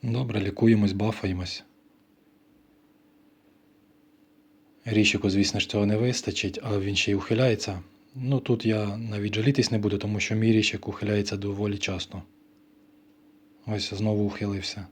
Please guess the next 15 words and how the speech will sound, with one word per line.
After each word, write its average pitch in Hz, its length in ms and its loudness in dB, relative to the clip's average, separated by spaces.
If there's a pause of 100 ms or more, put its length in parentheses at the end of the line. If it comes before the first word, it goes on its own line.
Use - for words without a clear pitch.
(1800)
Давайте 143 280 0
пробувати 139 440 4
його 135 180 6
пробити, 135 460 2
хоча 107 420 -2
чим 123 540 -2 (600)
жовті. 110 580 0 (120)
О, 117 140 0
дивіться. 110 540 -2 (640)
Баф 113 240 -2
Брієни 113 540 2 (640)
дуже 110 220 2
доречно. 98 540 -2 (1300)
Так, 101 200 -6
пробуємо 123 580 0